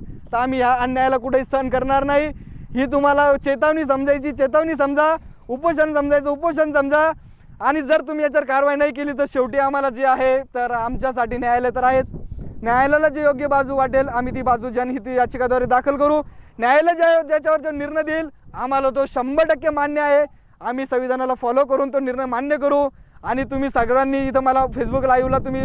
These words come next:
वारंवार सपोर्ट करताय, वारंवार माझे व्हिडिओ शेअर करताय, वारंवार माझे व्हिडिओ लाईक करताय, मला व्ह्यू देताय. आणि हे प्रतिष्ठित नागरिक महेश भाईनं माझा व्हिडिओ शेअर केला होता,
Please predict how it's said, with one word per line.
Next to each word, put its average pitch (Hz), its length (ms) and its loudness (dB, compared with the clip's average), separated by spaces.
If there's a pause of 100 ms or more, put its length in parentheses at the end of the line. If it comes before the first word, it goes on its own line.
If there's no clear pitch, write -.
वारंवार 262 500 0
सपोर्ट 277 360 0
करताय, 277 460 2 (340)
वारंवार 294 480 2
माझे 302 220 0
व्हिडिओ 277 300 2
शेअर 285 300 2
करताय, 277 520 2 (280)
वारंवार 285 460 0
माझे 294 180 0
व्हिडिओ 277 200 2
लाईक 277 320 2
करताय, 277 380 0
मला 269 220 -2
व्ह्यू 277 280 -4
देताय. 269 460 2 (340)
आणि 262 160 -2
हे 262 100 2
प्रतिष्ठित 262 480 -2
नागरिक 277 340 -2
महेश 277 240 0
भाईनं 262 300 0
माझा 269 220 0
व्हिडिओ 262 220 0
शेअर 294 240 2
केला 294 220 0
होता, 254 380 2